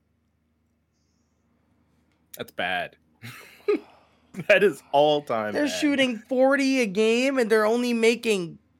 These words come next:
Speaker 2: twenty-one percent?
Speaker 1: At, at that point, when you know you're that bad at shooting, why are you shooting?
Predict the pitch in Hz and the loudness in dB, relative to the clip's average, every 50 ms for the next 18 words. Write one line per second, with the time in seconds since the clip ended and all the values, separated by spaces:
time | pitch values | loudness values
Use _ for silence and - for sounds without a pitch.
0 | _ _ _ _ _ _ _ _ _ _ _ _ _ - 262 285 262 254 254 262 | _ _ _ _ _ _ _ _ _ _ _ _ _ -8 -2 2 2 2 4 2
1 | 254 247 247 247 233 262 240 - 233 196 196 180 - - 226 240 285 320 370 392 | 2 4 4 4 4 4 2 0 -2 -2 -2 -2 -2 -2 2 4 6 6 4 4
2 | - _ - - - - - _ _ _ _ _ _ - 135 165 - - 156 170 | 0 _ -18 -20 -20 -20 -20 _ _ _ _ _ _ 2 2 2 4 4 2 2
3 | 165 131 170 175 202 214 - - 165 165 165 143 113 101 95 - _ _ _ _ | 4 4 6 6 6 4 2 -2 -4 -2 0 0 -2 -2 -6 -10 _ _ _ _
4 | - 135 139 147 165 196 214 196 185 196 196 190 160 143 135 131 120 123 127 131 | -6 -4 -4 -2 -2 -2 -2 2 4 6 6 6 6 4 2 2 2 4 4 4
5 | 127 117 - 117 107 110 104 95 90 85 - - _ _ _ _ _ - 113 110 | 2 2 -2 -2 -2 0 -2 -2 -4 -8 -14 -18 _ _ _ _ _ -4 -4 -4
6 | 95 - - - - 127 120 110 101 92 95 - 123 - _ _ _ _ _ _ | -4 -6 -10 -10 -10 -8 -8 -8 -10 -12 -14 -18 -20 -20 _ _ _ _ _ _
7 | _ _ _ _ - 120 135 151 180 202 202 185 175 165 147 139 - - - 185 | _ _ _ _ -8 -2 2 4 6 6 6 6 4 2 -4 -6 -6 -6 -4 -2
8 | 220 277 330 415 160 92 - - | 0 0 0 0 -2 -2 -4 -10